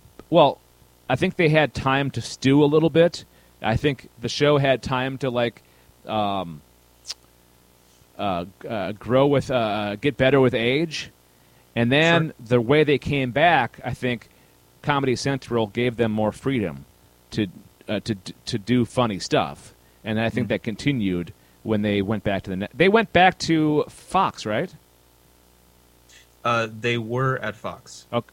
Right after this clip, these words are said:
Speaker 2: and now they're at Comedy Central.
Speaker 1: Oh, there's, they're full time on Comedy. Okay, I thought they,
Speaker 2: Mm-hmm.
Speaker 1: I thought they went, they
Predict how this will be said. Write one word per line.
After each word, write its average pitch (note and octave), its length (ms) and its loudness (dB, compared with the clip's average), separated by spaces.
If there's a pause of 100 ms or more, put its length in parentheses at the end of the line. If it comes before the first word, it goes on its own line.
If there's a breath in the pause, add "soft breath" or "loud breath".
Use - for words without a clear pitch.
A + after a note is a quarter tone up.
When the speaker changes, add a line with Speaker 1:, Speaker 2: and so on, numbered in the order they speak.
Speaker 2:
and G#2 120 -6
now G2+ 220 -4
they're F#2 320 -8
at F2 220 -12
Comedy F2+ 320 -10
Central. G#3+ 320 6
Speaker 1:
Oh, - 20 4
there's, D3 360 4
they're D3 280 2
full D#3+ 240 0
time E3+ 260 2
on A#2+ 80 0
Comedy. G#2 380 -4
Okay, F2+ 400 -2
I A2+ 80 -2
thought E3 300 2
they, C#3 260 2
Speaker 2:
Mm-hmm. - 100 -10 (480 soft breath)
Speaker 1:
I A#2+ 100 -4
thought E3 340 2
they C3+ 160 -2
went, C3+ 240 -2 (120)
they B2 220 -2